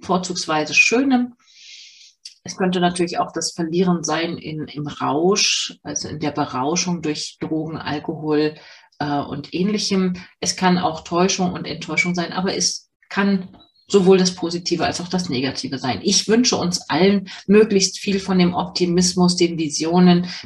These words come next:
der Zuversicht, ähm, und vielleicht einfach von heilenden Schwingungen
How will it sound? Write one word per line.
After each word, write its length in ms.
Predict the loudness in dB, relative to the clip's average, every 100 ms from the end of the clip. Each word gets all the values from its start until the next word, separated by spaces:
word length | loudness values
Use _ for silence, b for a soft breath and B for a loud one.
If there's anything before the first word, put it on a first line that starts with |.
| 0
der 160 | 0
Zuversicht, 920 | 4 4 4 2 0 4 4 4 -2 B B B B -6
ähm, 680 | 0 2 2 0 0 0 -2 -8 -12 -12 _ _ _ 0
und 180 | 2
vielleicht 680 | 2 4 6 6 4 0 -6
einfach 300 | -2 0 0
von 300 | 0 0 0
heilenden 800 | 2 4 6 6 6 2 -2 -10 _ -20 -20 _ _ _ _ _ _ -6
Schwingungen 880 | -2 4 4 4 0 2 0 -2